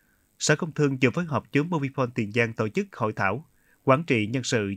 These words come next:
và xu hướng chuyển đổi số. Tại hội thảo, các đại biểu được thông tin thêm các chính sách của Trung ương, của tỉnh về hoạt động hỗ trợ chuyển đổi số trong lĩnh vực quản lý nhân sự và nghe chuyên gia chia sẻ kinh nghiệm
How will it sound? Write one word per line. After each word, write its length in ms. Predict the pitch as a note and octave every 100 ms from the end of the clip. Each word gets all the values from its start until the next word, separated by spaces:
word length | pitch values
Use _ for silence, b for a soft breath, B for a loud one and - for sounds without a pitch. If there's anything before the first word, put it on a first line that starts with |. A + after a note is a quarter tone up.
| -
và 140 | A2+
xu 180 | G#2 B2+
hướng 240 | B2 C#3+ G3+
chuyển 120 | G#2+
đổi 100 | G#2+
số. 280 | A#2+ A#2+ D3 G#3+ _ _ _ _ _ _ _ _ -
Tại 100 | C#3+
hội 120 | C#3
thảo, 200 | C3 A2+
các 140 | G3
đại 80 | E3+
biểu 240 | C3+ A2+ C#3
được 220 | C#3 A2
thông 160 | - C3
tin 200 | C#3 B2
thêm 280 | C3 C3 A#2+
các 140 | -
chính 100 | E3+
sách 280 | D3+ G#3 -
của 160 | A2 G#2
Trung 180 | C#3 A2
ương, 280 | A#2 A#2+ A2+
của 120 | A#2
tỉnh 300 | A#2 G2 D3
về 80 | C3 -
hoạt 160 | G#2+
động 160 | A#2 F#2
hỗ 140 | A#2
trợ 240 | B2+ G#2+ F#2+
chuyển 180 | A2+
đổi 100 | A#2
số 280 | A#2 A#2+ E3+ b b -
trong 100 | C#3+
lĩnh 120 | C#3+
vực 120 | A2
quản 140 | A#2 A2
lý 140 | B2+ -
nhân 140 | B2
sự 320 | A#2 G2 F2+ -
và 160 | A#2+ G#2+
nghe 200 | G#2 A#2+ -
chuyên 140 | A2+
gia 140 | A2+ A2
chia 160 | B2+
sẻ 160 | A#2 G#2+
kinh 180 | - A2
nghiệm 280 | A2+ F#2+